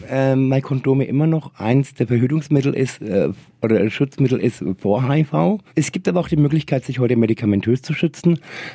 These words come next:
indem man jeden Tag eine Tablette nimmt oder anlassbezogen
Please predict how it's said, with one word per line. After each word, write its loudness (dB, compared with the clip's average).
indem 0
man 2
jeden 0
Tag -2
eine 0
Tablette -4
nimmt 2
oder 0
anlassbezogen 0